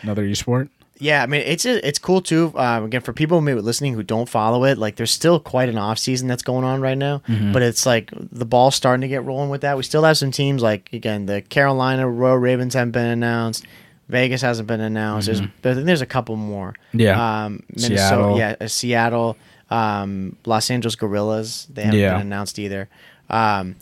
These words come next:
Speaker 2: so there's still a handful of teams that, uh, we don't know about, but
Speaker 1: Mm-hmm.
Speaker 2: it's gonna be coming quick. Like we said earlier, with the beta coming out soon,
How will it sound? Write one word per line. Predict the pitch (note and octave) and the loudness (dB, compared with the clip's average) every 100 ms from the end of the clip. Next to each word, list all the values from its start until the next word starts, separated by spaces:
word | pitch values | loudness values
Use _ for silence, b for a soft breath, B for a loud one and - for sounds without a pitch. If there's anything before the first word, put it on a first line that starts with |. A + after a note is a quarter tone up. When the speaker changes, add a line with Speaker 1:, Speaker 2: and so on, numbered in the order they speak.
| b b | b b
Speaker 2:
so | - | 0
there's | D#3 - | 2 4
still | A#3+ G#3+ | 4 4
a | |
handful | C#3+ D3 C#3+ - B2+ | 4 2 0 0 -2
of | A#2 | -2
teams | - B2+ A#2+ | -4 -6 -4
that, | A2 G#2 F#2 - | -2 -2 -2 -4
uh, | G2+ G2+ | -4 -2
we | G#2 | -2
don't | A2 A2+ | -2 -2
know | G2+ G2+ | -2 -4
about, | G#2 A#2+ B2 A#2+ | 0 2 2 2
but | A2 G2+ | 2 2
Speaker 1:
Mm-hmm. | G2+ b b _ | 0 b b _
Speaker 2:
it's | - | -4
gonna | D#3 F3 | 2 2
be | |
coming | D3+ C#3+ C3 | 2 -2 -2
quick. | - C3 G2 | -2 -2 -2
Like | F#2+ | -4
we | A#2 | 2
said | D#3+ - | 2 4
earlier, | A2+ B2 B2+ | 4 4 4
with | A#2+ A2+ | 2 -2
the | |
beta | F#2 G#2 B2 | -2 0 0
coming | C3 C#3 C#3 | 0 -2 0
out | C#3 C#3 | 0 0
soon, | - C#3 C#3 | 0 0 0